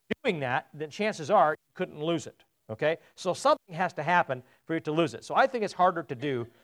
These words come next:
than sometimes we indicate that it is. Either way, in Christ we have some things. We have, first of all, in Eph-, according to Ephesians one, we have all spiritual blessings, and I want those. We become His chosen ones. Uh,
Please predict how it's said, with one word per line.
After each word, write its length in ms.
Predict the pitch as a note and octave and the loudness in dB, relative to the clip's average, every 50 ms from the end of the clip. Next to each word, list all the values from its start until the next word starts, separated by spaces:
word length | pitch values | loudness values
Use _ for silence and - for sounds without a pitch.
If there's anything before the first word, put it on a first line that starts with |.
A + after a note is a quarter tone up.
| _ _ | _ _
than 280 | B2+ D3 C#3+ C3 C3+ - | -4 -4 -4 -4 -8 -12
sometimes 600 | - - D#3 D#3 D3+ D#3 C3+ C3 B2 A#2 - - | -4 -4 -4 -4 -2 -2 -2 -2 -2 -6 -12 -12
we 200 | C3 B2 A#2+ B2 | -10 -8 -4 -4
indicate 440 | C3 B2 A#2 - - G2+ - _ - | -4 -4 -6 -8 -8 -10 -10 _ -8
that 100 | A2+ G2 | -8 -8
it 100 | F#2+ F#2+ | -8 -10
is. 300 | F#2 - G2 - - _ _ _ _ _ _ _ _ - | -10 -12 -12 -16 -18 _ _ _ _ _ _ _ _ -4
Either 280 | - A#3 C4 C4 A#3 | -2 -2 2 2 4
way, 340 | G#3+ F#3 D#3 C#3+ C#3+ C#3+ - _ _ _ _ _ _ _ | 6 6 6 6 6 0 -4 _ _ _ _ _ _ _
in 140 | F3 F3+ F3+ | -4 -4 -4
Christ 340 | - G3 G3+ F#3+ G3 - - | 4 6 8 8 8 6 0
we 120 | E3 D#3+ | -4 2
have 260 | D3+ E3+ E3+ D#3+ - | 6 8 8 8 6
some 140 | - - C3 | 4 -6 -8
things. 420 | A#2 - A#2 G2 F#2+ F#2+ - - - _ _ _ _ _ _ | -6 -6 -6 -6 -8 -14 -20 -20 -20 _ _ _ _ _ _
We 120 | - D#3 D3 | -4 0 4
have, 220 | E3 D#3 D3 - | 4 4 4 4
first 240 | - B3 C4+ - - | 4 2 2 2 2
of 60 | F3 | 4
all, 160 | E3 D3+ D3+ | 6 6 6
in 80 | - D#3 | 4 0
Eph-, 280 | D3 - - A2 - - | -6 -8 -8 -10 -10 -10
according 300 | - - G3+ G3+ F#3+ E3 | -4 -2 -2 -2 -2 -4
to 120 | - - | -4 -4
Ephesians 460 | F3+ E3 - G#3+ A3 D#3+ E3 D3+ B2 | -4 -4 -2 -2 -2 -2 -4 -6 -4
one, 300 | C#3+ E3+ E3 D#3 D#3+ E3+ - _ _ _ | 0 2 4 4 2 2 -2 _ _ _
we 80 | E3+ | 2
have 140 | E3+ D3+ - - | 2 2 2 2
all 260 | - F#3 G3 A3+ B3 A3+ | 4 6 6 6 6 4
spiritual 400 | - - G3 G3 F#3+ - E3+ C3+ | 0 0 -2 -2 0 0 -2 2
blessings, 400 | C#3 B2+ B2 - D3+ D#3+ D3 D3 | 2 2 2 2 -2 -8 -8 -6
and 100 | C3+ B2+ | -2 -2
I 80 | C3 | 0
want 240 | A#2+ B2 B2 A#2 - | 2 0 0 -2 -2
those. 320 | - F#2 G2 B2 C3+ - _ _ _ _ _ - - - | -6 -8 -8 -8 -12 -16 _ _ _ _ _ -20 -20 0
We 140 | - F3 F#3 | 6 6 6
become 360 | F3+ F#3+ F#3+ - G3+ G3 G3 | 6 4 4 6 6 6 6
His 200 | F3 F#3 F3 - | 4 0 -2 -2
chosen 420 | - - A3 B3 B3 A3 E3+ D3+ C3+ | -2 4 8 8 8 8 6 2 -2
ones. 400 | B2 A#2 A#2 C3 E3+ F#3+ - - _ _ _ _ _ _ _ _ _ _ _ | -2 -2 -2 -2 -4 -8 -12 -18 _ _ _ _ _ _ _ _ _ _ _
Uh, 200 | D#3 D#3+ D3+ C3+ | 6 6 6 6